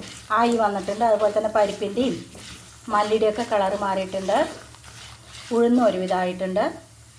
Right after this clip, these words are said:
ഗ്യാസ് ഓഫ് ചെയ്ത് കൊടുക്കാം. ഇതൊരു പാത്രത്തിലേക്ക് മാറ്റാം. അപ്പോൾ ഞാൻ വറുത്തത് ഊറ്റിയെടുത്തിരിക്കുകയാണ്. അതിൻ്റെ ബാക്കി കുറച്ചും കൂടി എണ്ണ ഉണ്ട്.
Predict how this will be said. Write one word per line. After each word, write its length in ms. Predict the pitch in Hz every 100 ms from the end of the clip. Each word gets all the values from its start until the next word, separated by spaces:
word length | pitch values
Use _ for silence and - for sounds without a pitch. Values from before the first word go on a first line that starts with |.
| - -
ഗ്യാസ് 240 | 180 170 170
ഓഫ് 120 | 196 202
ചെയ്ത് 120 | 185
കൊടുക്കാം. 300 | 185 185 214 330 - - - - - - 285
ഇതൊരു 200 | 311 254 202
പാത്രത്തിലേക്ക് 580 | 160 175 - 185 170 311
മാറ്റാം. 300 | 311 - - - - - - - - - - - - - - - - - - - - - -
അപ്പോൾ 160 | 262 302
ഞാൻ 80 | 302
വറുത്തത് 360 | 269 247 269 277 302
ഊറ്റിയെടുത്തിരിക്കുകയാണ്. 880 | 262 262 320 240 240 220 233 214 220 330 - - - - 269
അതിൻ്റെ 220 | 320 339
ബാക്കി 240 | 311 302 330
കുറച്ചും 320 | 330 294 339 311
കൂടി 180 | 370 392 196
എണ്ണ 180 | 180 170
ഉണ്ട്. 140 | 170